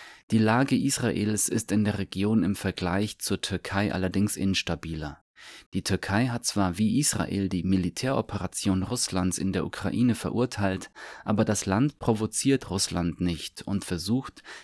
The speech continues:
zwischen der Ukraine und Russland konstruktiv zu vermitteln, wie etwa bei der Ausfuhr von Getreide aus der Ukraine. Yair Lapid verurteilte seinerzeit als ehemaliger Außenminister Russland wegen des Ukraine-Krieges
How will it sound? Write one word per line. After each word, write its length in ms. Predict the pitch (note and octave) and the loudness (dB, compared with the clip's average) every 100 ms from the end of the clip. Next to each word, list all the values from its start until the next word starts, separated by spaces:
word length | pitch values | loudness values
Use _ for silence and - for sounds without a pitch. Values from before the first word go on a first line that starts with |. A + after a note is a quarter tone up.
| _ | _
zwischen 400 | - A#2+ C#3 C3+ | -2 2 4 4
der 120 | A#2 | 4
Ukraine 600 | A#2 - G2 A2+ C3 A2 | 0 -2 0 2 4 4
und 180 | A#2 - | 2 0
Russland 480 | G#2 - F2+ F2 - | -2 0 0 0 -2
konstruktiv 840 | A2 A2+ - F#2+ - - E2 - | 0 0 -2 -8 -8 -12 -12 -8
zu 120 | - | -8
vermitteln, 640 | F#2+ G2 G#2+ - G2 F#2 F2+ - - _ | -4 0 0 2 2 2 0 -12 -20 _
wie 160 | F#2+ | 0
etwa 300 | G#2 A#2 A#2+ | 0 0 -2
bei 160 | G2+ G2+ | 0 0
der 180 | G2 E2 | 0 0
Ausfuhr 560 | A2+ - - G#2+ G2+ | 0 0 -2 -2 -2
von 300 | F#2 G2 F#2+ | -2 0 0
Getreide 640 | F2 - - F2+ G#2 G2 F2 | 0 -6 -4 0 2 0 -2
aus 220 | E2+ - | -4 -4
der 120 | - - | -4 -4
Ukraine. 640 | - F2 - F#2 E2 D2 _ _ _ _ - | -6 -6 -2 -2 -2 -6 _ _ _ _ 0
Yair 420 | G2+ G2+ A#2 G#2+ | 2 4 2 2
Lapid 560 | G2 B2+ D3+ G2 F2 - | 2 0 -2 -4 -4 -2
verurteilte 800 | G2 G#2 B2+ B2+ G2 F2 F2 E2+ | -2 2 2 0 -2 -2 -4 -2
seinerzeit 720 | F#2 G#2+ G#2+ - F#2+ G2 - | 2 4 2 2 0 0 0
als 220 | F#2 F#2 | -4 -4
ehemaliger 760 | - A2 A#2+ F#2+ F2 E2+ E2+ - | -2 2 2 2 0 -2 -4 -2
Außenminister 760 | A2+ A#2+ G#2 G2 G2 - F2+ | -2 2 2 2 0 -2 -6
Russland 600 | F#2+ A2+ - G2 F#2+ - | -4 -2 0 2 2 2
wegen 260 | G2 F#2+ G2+ | 2 2 2
des 200 | G#2+ - | 2 0
Ukraine-Krieges 1120 | A2+ - E2+ G#2+ A2 - - G2 G2+ F#2+ - | -4 -4 0 4 2 2 -2 0 2 0 -2